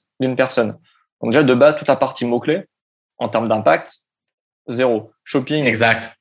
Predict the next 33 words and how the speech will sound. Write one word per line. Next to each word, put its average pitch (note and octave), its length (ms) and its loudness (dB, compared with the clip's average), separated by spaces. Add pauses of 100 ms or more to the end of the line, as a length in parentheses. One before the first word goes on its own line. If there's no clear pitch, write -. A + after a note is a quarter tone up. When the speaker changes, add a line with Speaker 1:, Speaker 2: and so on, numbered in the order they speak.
(160)
Speaker 1:
La A#2 60 0
Speaker 2:
exact. G#2+ 280 2
Speaker 1:
partie C#3 260 -2
smart C3 420 -2
shopping, C3+ 540 -4
display, C#3 680 0
remarketing, B2+ 760 -2
qui B2 200 -4
effectivement, C3 560 -2
elle, C3 260 4
va A2+ 100 4
être - 140 -2
impactée. A#2+ 500 -2 (380)
Parce - 120 -4
Speaker 2:
Ouais. A2+ 60 2
Speaker 1:
qu'effectivement, A2+ 320 0
le A#2+ 100 2
remarketing, A#2+ 580 0
c'est B2 280 0
récupérer A#2 480 -4
des A2 60 -2
données G#2+ 160 -4
personnelles A#2 600 0 (180)
avec A2 260 0
Speaker 2:
Mhm. G#2 40 0
Speaker 1:
des, G#2 140 2
euh, G2+ 100 -2
des G2+ 160 -4
informations. A2 380 -6
Donc G#2+ 140 -4
ça, B2+ 100 2
c'est - 120 -4
impacté. G#2+ 440 -4